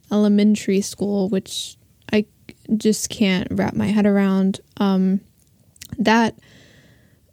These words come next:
was, like, a week, half a week, a week or two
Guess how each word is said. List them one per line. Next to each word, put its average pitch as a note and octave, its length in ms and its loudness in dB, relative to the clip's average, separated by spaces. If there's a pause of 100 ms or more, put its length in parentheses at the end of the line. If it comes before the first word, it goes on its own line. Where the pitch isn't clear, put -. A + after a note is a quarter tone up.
(180)
was, A#3+ 360 2
like, A#3+ 220 0
a A#3 60 0
week, A#3+ 500 2
half - 600 -2
a D4 60 2
week, D4 480 0 (520)
a A3 100 0
week A3 340 2
or D4 100 2
two C#4+ 520 0